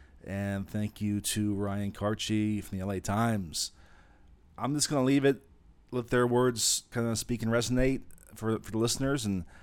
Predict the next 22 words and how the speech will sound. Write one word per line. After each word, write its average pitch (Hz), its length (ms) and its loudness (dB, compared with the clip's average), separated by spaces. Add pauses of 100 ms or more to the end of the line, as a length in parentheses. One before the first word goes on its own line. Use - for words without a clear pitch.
(300)
I'm 110 220 0
really 120 160 2
curious 123 440 2
to 117 100 -4
hear 117 220 2
how 117 100 4
people 110 280 4
process 120 440 0
all 131 140 4
that 127 240 4
and, 101 220 0
and 107 80 -4
what 110 140 4
they 104 80 0
think 110 260 0 (200)
coming 113 200 2
out 107 160 4
of 123 80 2
that. 139 300 4 (580)
Uh, 98 200 -2
so 98 120 -2
please 123 540 2